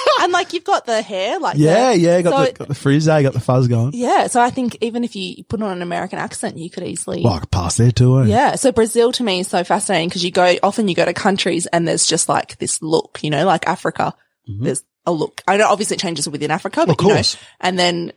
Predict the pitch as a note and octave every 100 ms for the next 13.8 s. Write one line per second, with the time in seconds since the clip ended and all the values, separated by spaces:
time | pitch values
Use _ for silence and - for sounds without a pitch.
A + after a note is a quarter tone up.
0 | - F3 D3+ C3+ A#2+ E2 F3+ D3 C#3 C#3
1 | - - D#3+ C3+ F3 _ _ _ _ _
2 | E3+ F3 D#3+ D3 - F3 E3 - C#3+ B2+
3 | D#3+ - C#3 A#2+ D#3 D3 - D#3+ D3 D#3+
4 | F#3+ F#3 D3 F3+ - E3 D#3 G#3 A#3+ C3+
5 | - - _ - E3 - - F3+ F#3+ F3
6 | D#3 D3+ D3+ F3+ G3+ D3 C#3+ A2 C3 C3
7 | G2+ _ - - - - D#3 D3+ C#3+ C#3
8 | A#2 - A#2+ - D#3+ F#3+ - C#3+ A2+ A2+
9 | A2 G#2 G2+ G2+ F#2+ - - _ - -
10 | C#3 - A#2+ A#2+ F#3+ D#3+ D#3 D3 A#2 G#2+
11 | G#2 - - _ - - _ C3 B2 A#2+
12 | - C3+ A#2+ A#2 F#3 B2+ G#2 A#2 - A2
13 | - D3+ D3 A#2 A2 - A#2+ A#2+